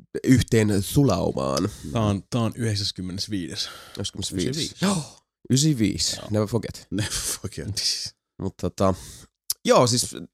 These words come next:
Speaker 1: tiukka paikka.
Speaker 3: Mm.
Speaker 1: Äh, niinku, tässä itekin hirveästi joutunut niinku prosessoida tätä asiaa, et se on kuitenkin, kun me ollaan, se on sinänsä hyvä, että, että tätä ollaan kuitenkin sitten käyty
Speaker 3: Mm.
Speaker 1: niinku mikkien ja kameroiden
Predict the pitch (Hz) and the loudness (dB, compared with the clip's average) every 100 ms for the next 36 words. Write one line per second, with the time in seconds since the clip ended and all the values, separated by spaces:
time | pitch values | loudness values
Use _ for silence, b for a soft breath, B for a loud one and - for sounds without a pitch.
0 | - 214 - 131 180 185 - - 113 113 | 0 2 2 4 4 4 2 2 4 4
1 | B B 113 110 107 107 107 82 64 - | B B 0 2 4 4 4 2 -2 -8
2 | _ 98 110 104 104 69 - - - 113 | _ -2 0 2 0 0 -6 -8 -4 -2
3 | - 113 113 110 110 113 107 107 - 113 | 2 4 2 2 4 4 4 2 4 4
4 | 127 131 165 185 196 175 139 104 104 92 | 6 4 4 2 4 6 6 2 2 2
5 | 95 95 90 90 92 101 92 95 98 95 | 2 0 0 2 2 2 0 2 0 2
6 | 101 101 98 - 101 101 101 104 98 - | 2 2 0 -4 0 4 4 2 0 -8
7 | - - - - 110 101 95 - 107 107 | -10 -14 -18 -4 2 4 2 0 2 4
8 | 104 98 101 95 85 82 - 87 b b | 4 4 4 4 0 -2 -4 -6 b b
9 | b b - - 95 90 92 98 95 98 | b b -6 -2 0 2 4 6 4 2
10 | 92 90 95 101 - 90 - _ _ _ | 2 2 0 -2 -2 -2 -2 _ _ _
11 | _ - 95 95 92 90 - - _ _ | _ 2 4 4 4 0 -2 -16 _ _
12 | _ _ _ - 92 92 90 101 107 - | _ _ _ -10 -6 -4 0 2 2 2
13 | 107 95 92 - - 104 101 98 95 | 2 4 2 0 2 2 4 4 2